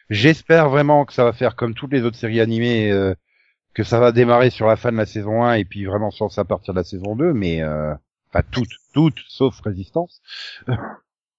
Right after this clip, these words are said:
Quoique non, Résistance, elle démarrait en fin de saison un.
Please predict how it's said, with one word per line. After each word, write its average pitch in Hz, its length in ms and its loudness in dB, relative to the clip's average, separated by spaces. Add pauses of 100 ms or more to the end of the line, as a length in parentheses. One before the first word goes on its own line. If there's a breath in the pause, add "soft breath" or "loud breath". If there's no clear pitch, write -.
(220)
Quoique 220 240 0
non, 247 120 6
Résistance, 160 500 0
elle 131 140 4
démarrait 226 340 4
en 214 100 2
fin 156 140 -2
de 123 40 -12
saison 143 300 0
un. 117 100 2